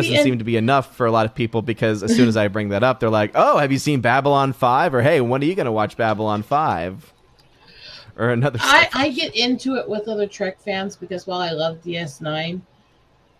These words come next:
Speaker 2: I don't think it's the end all be all. It's the best series, and there's a lot of them
Speaker 1: Yeah.
Speaker 2: that do. I, I have problems with some of the characters. I hate Kira Nerys.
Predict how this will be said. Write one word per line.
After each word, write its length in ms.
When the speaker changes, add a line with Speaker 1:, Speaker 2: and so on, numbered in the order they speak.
Speaker 2:
I 140
don't 260
think 160
it's 120
the 100
end 200
all 160
be 160
all. 60
It's 100
the 60
best 260
series, 420
and 300
there's 220
a 60
lot 200
of 60
them 80
Speaker 1:
Yeah. 80
Speaker 2:
that 100
do. 160
I, 220
I 120
have 260
problems 420
with 100
some 140
of 60
the 80
characters. 500
I 120
hate 360
Kira 320
Nerys. 560